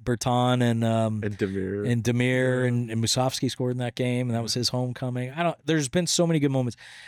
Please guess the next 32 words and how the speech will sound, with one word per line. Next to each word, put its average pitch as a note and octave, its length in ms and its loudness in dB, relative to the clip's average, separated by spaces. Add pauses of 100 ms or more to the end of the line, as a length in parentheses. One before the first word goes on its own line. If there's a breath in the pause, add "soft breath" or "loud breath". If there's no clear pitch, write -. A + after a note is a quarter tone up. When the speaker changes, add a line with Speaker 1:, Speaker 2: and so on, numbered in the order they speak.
(300 loud breath)
Speaker 1:
Just G3 220 2
that D3+ 180 2
summer C#3+ 480 0
where B2+ 200 2
we A#2 120 2
couldn't A#2+ 320 0
lose, A#2 420 2 (220)
you A#2+ 200 2
know, A#2+ 400 2
um, A2 760 0 (320)
where A2+ 140 0
you A2+ 160 4
lose A#2 240 2
three B2 420 0
out B2 100 -2
of A2+ 100 -2
twenty-four A#2+ 600 0
and A2 80 -2
it's G2+ 120 -6
all A2+ 160 -2
coming B2+ 220 -6
together. A2+ 320 -2 (540 loud breath)
The B2 80 2
Pablo D3+ 380 2
Ruiz C3 560 0
goal C3 400 2
in C3 140 0
D A#2 160 4
C B2+ 340 2
was B2 180 -2
really A#2+ 300 2
Speaker 2:
Cool. B2+ 460 0